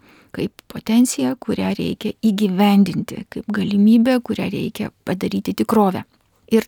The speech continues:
ta galimybė mumyse kaip sėkla slypi dviem dėmenim santykyje su tikėjimu.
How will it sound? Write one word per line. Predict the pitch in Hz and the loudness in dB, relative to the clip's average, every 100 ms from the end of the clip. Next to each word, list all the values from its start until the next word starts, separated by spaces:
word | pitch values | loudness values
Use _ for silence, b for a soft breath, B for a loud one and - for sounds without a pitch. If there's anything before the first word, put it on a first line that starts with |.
| - | 0
ta | 294 | 2
galimybė | 262 208 214 208 214 214 277 294 _ | 2 0 2 4 4 2 0 0 _
mumyse | 214 202 196 - | 0 2 2 0
kaip | 262 214 - | 0 0 -2
sėkla | - 202 220 233 262 _ _ | -2 -4 -2 0 0 _ _
slypi | - - 220 240 196 - | -12 -4 -4 -2 -6 2
dviem | 208 226 220 | 4 8 8
dėmenim | 226 214 220 220 190 214 _ - | 8 6 8 8 6 -2 _ -10
santykyje | 156 185 - - 196 | -2 -2 -2 -6 -6
su | - | -6
tikėjimu. | - 202 196 196 208 | -10 -6 -4 -4 -6